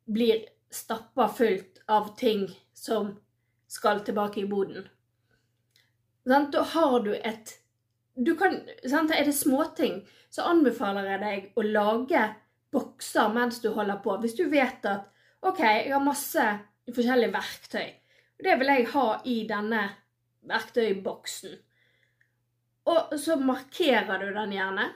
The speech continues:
så hver gang du finner et verktøy, så putter du det oppi der. Sånn?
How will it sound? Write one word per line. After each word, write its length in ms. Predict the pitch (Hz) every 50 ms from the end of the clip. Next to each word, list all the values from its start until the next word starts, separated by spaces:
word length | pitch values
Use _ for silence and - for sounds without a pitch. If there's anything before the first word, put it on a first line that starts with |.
| -
så 140 | - 381 370
hver 240 | 427 415 381 311 294
gang 200 | 302 311 311 285
du 40 | 277 277
finner 420 | - 349 339 285 247 233 226 208 202
et 100 | 202 214
verktøy, 420 | 196 233 254 - - - 233 277 392 453 - - _ _ _ _ _ _
så 160 | - - - 466 -
putter 400 | 339 320 - - - 320 294 226
du 80 | 220 220 226
det 120 | 233 190 -
oppi 240 | 202 - - 202 -
der. 180 | 110 - - - _ _ _ _ _ _ _ _ _ _ _ _ _ _ _ _ _ _ _ _ _ _ _ _ _ _ _ _ _ _ _
Sånn? 240 | - 349 359 381 370